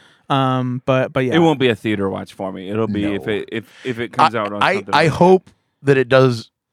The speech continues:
Speaker 3: okay, just because I like Denzel Washington. I don't like to see him fail at the box office.
Speaker 2: Exactly, me
Speaker 3: But
Speaker 2: too.
Speaker 3: I think
Speaker 2: Yep.
Speaker 3: that, I think that maybe they're underestimating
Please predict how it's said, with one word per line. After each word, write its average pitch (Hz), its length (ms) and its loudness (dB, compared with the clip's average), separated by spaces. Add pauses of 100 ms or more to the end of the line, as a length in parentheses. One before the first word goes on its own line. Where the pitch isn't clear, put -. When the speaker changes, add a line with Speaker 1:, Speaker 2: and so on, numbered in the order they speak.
(200)
Speaker 3:
okay, 117 420 2
just 110 240 -4
because 110 340 0
I 110 120 -2
like 107 300 0
Denzel 101 260 -2
Washington. 104 280 0
I 104 40 2
don't 104 140 -2
like 107 160 -4
to 92 80 -14
see 90 100 -8
him 95 80 -8
fail 98 300 -6
at 92 60 -6
the 98 60 -10
box 87 300 -6
office. 110 220 2
Speaker 2:
Exactly, 101 260 -6
me 104 140 -10
Speaker 3:
But 131 100 -2
Speaker 2:
too. 127 60 4
Speaker 3:
I 123 60 4
think 143 240 0
Speaker 2:
Yep. 113 40 -4
Speaker 3:
that, 147 160 4 (220)
I 127 80 2
think 170 180 -4
that 131 120 -2
maybe 123 200 2
they're 123 180 2
underestimating 123 720 0